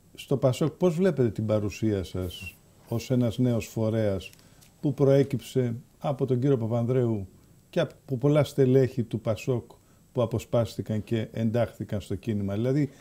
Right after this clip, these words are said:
τι ρόλο θέλετε να παίξετε, αν, ας πούμε, έχετε, περάσετε το τρία τοις εκατό και μπείτε στη Βουλή; Με ποιο σύνθημα θα μπείτε, τι συνεργασίες θα κάνετε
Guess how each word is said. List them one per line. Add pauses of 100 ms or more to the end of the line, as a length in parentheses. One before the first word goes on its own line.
(260)
τι
ρόλο
θέλετε
να
παίξετε, (280)
αν,
ας
πούμε,
έχετε, (380)
περάσετε
το
τρία
τοις
εκατό
και
μπείτε
στη
Βουλή; (500)
Με
ποιο (100)
σύνθημα
θα
μπείτε, (300)
τι
συνεργασίες
θα
κάνετε